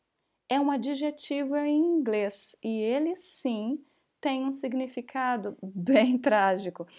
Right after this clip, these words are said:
Sabe quando alguém está correndo um sério risco, está com a vida por um fio? Você pode usar touch and go neste caso. Por exemplo, "It had been touch and go for him in the hospital, but he had eventually recovered."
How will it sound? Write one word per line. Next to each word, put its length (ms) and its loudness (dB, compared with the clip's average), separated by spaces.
Sabe 340 0
quando 240 4
alguém 320 -2
está 240 -4
correndo 500 -6
um 60 -6
sério 360 -2
risco, 720 -2
está 260 -2
com 120 -12
a 80 -4
vida 260 -2
por 180 2
um 120 -4
fio? 560 -4
Você 220 2
pode 380 -2
usar 320 -2
touch 440 -6
and 80 -2
go 340 -2
neste 280 2
caso. 520 -2
Por 140 2
exemplo, 560 -2
"It 260 0
had 160 -2
been 340 0
touch 480 -6
and 100 -4
go 240 -4
for 280 -4
him 300 -2
in 80 -6
the 140 -6
hospital, 720 -6
but 180 -4
he 160 -4
had 180 -6
eventually 500 -10
recovered." 760 -8